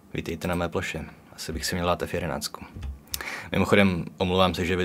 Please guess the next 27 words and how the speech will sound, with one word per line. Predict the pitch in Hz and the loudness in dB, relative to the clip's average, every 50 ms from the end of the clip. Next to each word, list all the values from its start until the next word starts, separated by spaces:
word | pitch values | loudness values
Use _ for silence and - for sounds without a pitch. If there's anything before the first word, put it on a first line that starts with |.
| - - - | -2 -4 -4
ve | 80 92 98 | -2 -2 0
zbytku | 85 82 87 80 - - 90 | 0 -2 -4 -4 -2 0 0
videa | 92 82 92 92 92 92 - - | 2 4 4 4 4 2 0 0
nebudu | 92 95 80 92 92 | 0 0 0 0 0
čumět | 82 - - 95 90 87 - | 0 0 0 0 0 0 0
celou | - 95 87 90 | 0 0 2 2
dobu | 90 82 | 2 2
do | 90 92 82 | 2 2 2
kamery, | - 87 85 85 82 90 | 2 2 2 4 4 4
jak | 90 85 - | 4 2 2
je | 92 | 0
mým | 90 87 85 | 0 0 0
dobrým | 80 82 85 87 92 87 | 0 0 0 0 0 0
zvykem. | 78 85 82 82 90 87 92 95 - - - - - - - - - - - - - - - - - - - - - | 0 0 0 0 2 0 0 0 -2 -6 -14 -20 -16 -14 -14 -14 -12 -14 -14 -12 -12 -10 -10 -8 -8 -8 -10 -4 -2
Prostě | 98 98 - - - | 0 2 2 4 4
se | - - 113 | 6 6 6
musím | 98 - 113 110 | 6 8 8 6
dívat | 98 92 92 98 98 101 - | 8 8 6 4 4 6 6
na | 110 - 113 | 6 8 8
obrazovku, | 107 107 104 - 107 92 - - - | 8 8 8 6 4 2 2 2 2
abych | 101 92 95 82 - | 4 4 2 2 4
věděl, | 101 90 85 95 92 | 4 4 6 4 4
kam | - 95 87 76 | 4 2 2 2
tu | 98 92 | 2 2
myší | 87 85 80 - - | 2 2 0 0 0
vlastně | 87 90 82 - - 90 82 | 0 0 0 0 -2 -2 0
klikám. | - 85 82 80 78 76 78 80 80 78 | 0 -2 0 2 0 0 2 0 -2 -2